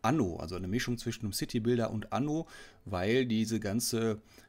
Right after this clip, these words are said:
Res-, dieses ganze Ressourcenmanagement wohl eine recht große Rolle spielt. Ich hab's noch nicht gespielt, es, ich muss gestehen, es ist auch völlig an mir vorbeigegangen, obwohl ich sowohl City Skylines liebe, <laughs> als auch Anno liebe. Deswegen ist es ein bisschen erstaunlich, dass ich davon noch gar nichts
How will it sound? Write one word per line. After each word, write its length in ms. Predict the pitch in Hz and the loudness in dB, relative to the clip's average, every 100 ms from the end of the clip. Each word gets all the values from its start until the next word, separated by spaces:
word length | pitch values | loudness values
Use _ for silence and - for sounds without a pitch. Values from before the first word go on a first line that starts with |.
| - 101 | -10 -4
Res-, 220 | 95 - | -2 -2
dieses 240 | 113 104 | -2 -2
ganze 280 | 113 117 101 | -2 -2 -2
Ressourcenmanagement 1080 | 104 - 117 156 - 85 87 90 92 101 110 | -2 -2 0 0 -2 -4 -4 -4 -2 0 0
wohl 220 | 95 110 | -2 -2
eine 240 | 104 107 | 0 0
recht 180 | 92 98 | -2 -6
große 320 | - 101 120 | -6 -6 -4
Rolle 240 | 90 104 98 | -2 0 0
spielt. 260 | - 73 | -4 -2
Ich 80 | - | 0
hab's 160 | 113 - | 0 -2
noch 120 | 101 | -2
nicht 160 | 139 - | -2 -2
gespielt, 340 | - 120 156 | -2 -2 -2
es, 160 | 107 - | -4 -6
ich 220 | 117 123 | -4 -2
muss 260 | 127 - - | -2 -4 -8
gestehen, 460 | 117 107 - 135 156 | -6 -4 0 -2 -2
es 160 | - - | -4 -4
ist 240 | 147 - | -6 -2
auch 140 | 110 | -4
völlig 520 | - - 180 208 131 98 | -2 0 2 2 2 -2
an 100 | 98 | -4
mir 100 | 92 | 0
vorbeigegangen, 640 | 98 82 98 107 107 120 | 0 2 0 0 0 0
obwohl 340 | 95 104 123 | -2 -2 -2
ich 120 | 131 - | -2 -4
sowohl 600 | 107 101 104 120 139 - | -4 -2 2 2 2 -2
City 400 | - 131 - 104 | -4 -2 -2 -2
Skylines 680 | - 104 147 95 82 92 92 | 0 0 0 0 -4 -6 -2
liebe, 440 | 104 107 143 156 | 0 2 2 0
<laughs> 120 | - | -2
als 120 | - 101 | 0 0
auch 240 | 95 - | 0 0
Anno 280 | 196 156 90 | 2 4 2
liebe. 360 | 90 95 151 - - - - - | 0 0 -2 -2 -8 -12 -12 -10
Deswegen 360 | 95 98 98 98 | -6 -4 -4 -4
ist 80 | |
es 100 | 98 | -4
ein 60 | 101 | -4
bisschen 240 | 107 101 | -4 -4
erstaunlich, 500 | 95 - 90 107 117 | -4 -4 -2 0 0
dass 120 | 101 98 | -4 -6
ich 40 | |
davon 340 | 101 101 98 | -6 -6 -6
noch 200 | 95 98 | -6 -6
gar 200 | - 90 | -6 -2
nichts 280 | 110 104 - | -2 -2 -8